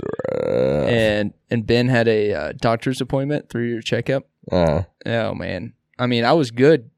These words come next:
Speaker 2: going over. And I, I'm glad I, I, dude, after
Speaker 1: See,
Speaker 2: you
Speaker 1: I
Speaker 2: left, I chugged, like, three <clears throat> bottles of water and popped four ibuprofen.
Speaker 1: See, I, I popped the extra strength Tylenol, but I did not chug water, and I think that was my big mistake.
Speaker 2: Yeah,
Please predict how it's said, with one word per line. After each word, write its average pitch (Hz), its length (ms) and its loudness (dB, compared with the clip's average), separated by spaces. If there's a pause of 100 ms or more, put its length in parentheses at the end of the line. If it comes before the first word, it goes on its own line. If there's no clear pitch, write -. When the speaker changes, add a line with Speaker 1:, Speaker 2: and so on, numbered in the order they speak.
(240)
Speaker 2:
going 117 220 0
over. 107 440 -2 (300)
And 110 200 -2
I, 107 140 -2
I'm 117 180 0
glad 120 280 2
I, 113 220 0
I, - 80 -10
dude, 117 300 0
after 127 160 6
Speaker 1:
See, 120 60 10
Speaker 2:
you 120 60 10
Speaker 1:
I 139 80 10
Speaker 2:
left, 123 300 4
I - 80 0
chugged, 131 300 0
like, 117 280 -2 (320)
three 120 400 0
<clears throat> - 0 -
bottles 110 460 2
of 107 60 0
water 107 440 -2 (460)
and 123 140 0
popped 120 400 0 (140)
four 117 500 2
ibuprofen. 107 680 -4 (160)
Speaker 1:
See, - 160 2
I, 131 200 6 (160)
I 107 140 4
popped 127 560 4 (120)
the 101 200 2
extra 113 280 2
strength 113 360 2
Tylenol, 76 680 2
but 78 80 -2
I 80 120 4
did 73 120 0
not 92 400 4
chug 90 240 2
water, 73 340 4
and 69 120 2
I 69 100 2
think 73 240 0
that 69 80 -2
was 69 180 -4
my 71 120 -4
big - 200 -6
mistake. - 460 -6
Speaker 2:
Yeah, 113 320 -2